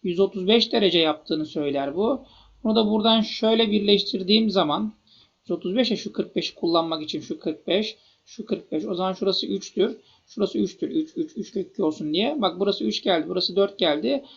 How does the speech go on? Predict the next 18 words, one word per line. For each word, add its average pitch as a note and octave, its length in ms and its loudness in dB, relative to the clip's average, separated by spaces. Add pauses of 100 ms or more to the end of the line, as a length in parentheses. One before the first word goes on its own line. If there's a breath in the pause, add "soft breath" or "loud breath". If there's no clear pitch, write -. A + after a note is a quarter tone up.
(220 loud breath)
O A3+ 60 -2
zaman G3+ 200 2
A G#3+ 240 8
C'ye G3+ 320 4
beş A#3+ 260 4
bulduk. D3 200 -4
A F3 160 6
ile E3+ 140 4
C E3+ 120 2
arasındaki F#3 520 -2
mesafe D#3 580 -2
diyor. G#3 260 2
O G3+ 160 -4
da D#3 60 -2
o D3 100 -4
zaman G3+ 460 -2 (420 soft breath)
beş G3 440 0
birimdir. F3+ 580 2